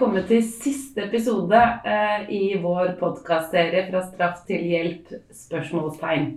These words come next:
Og jeg heter Anne Kveim Lie, og jeg leder bioprosjektet som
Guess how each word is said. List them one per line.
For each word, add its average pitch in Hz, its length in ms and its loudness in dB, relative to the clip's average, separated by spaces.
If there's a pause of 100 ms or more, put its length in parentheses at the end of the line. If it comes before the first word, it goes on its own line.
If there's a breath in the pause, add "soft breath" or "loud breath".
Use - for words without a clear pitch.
(440 soft breath)
Og 185 180 0
jeg 180 380 2
heter 180 500 -4
Anne 165 240 -2
Kveim 170 320 -2
Lie, 262 480 4
og 196 160 -6
jeg 180 240 -4
leder 170 300 -2
bioprosjektet 170 840 -10
som 175 240 -6